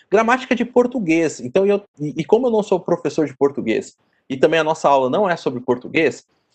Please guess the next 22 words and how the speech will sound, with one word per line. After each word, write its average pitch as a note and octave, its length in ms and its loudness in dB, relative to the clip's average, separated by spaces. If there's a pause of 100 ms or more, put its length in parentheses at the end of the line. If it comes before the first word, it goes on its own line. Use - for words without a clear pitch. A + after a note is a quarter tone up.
(140)
eu F3+ 160 2
não A3 240 0
vou E3 280 0
dar F#3+ 320 0
muita F#3+ 560 0
ênfase C#3+ 300 -2
aqui, C3 220 -2
mas G3+ 180 0
é G#3 60 0
só A3+ 160 -2
lembrar G#3 500 0
algumas C#3+ 380 -2
coisas D#3 360 -2 (220)
que D#3+ 80 -8
são D#3 220 0
importantes D3 480 0
pra E3+ 200 0
gente. C#3 440 -2 (440)
Por B3+ 120 4
exemplo, C3 520 0 (120)
vamos D4+ 300 2
lembrar F#3 540 0